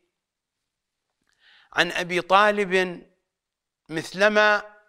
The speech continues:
أعرف عنه، وإنما أعرف عن أبي طالب الكثير والكثير لأنني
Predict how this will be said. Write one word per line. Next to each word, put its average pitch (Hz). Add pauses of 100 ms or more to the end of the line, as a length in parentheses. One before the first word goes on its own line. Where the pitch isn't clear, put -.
(240)
أعرف 175
عنه، 123 (1300)
وإنما 135
أعرف 151
عن 143
أبي 139
طالب 160 (260)
الكثير 185
والكثير 170 (300)
لأنني 165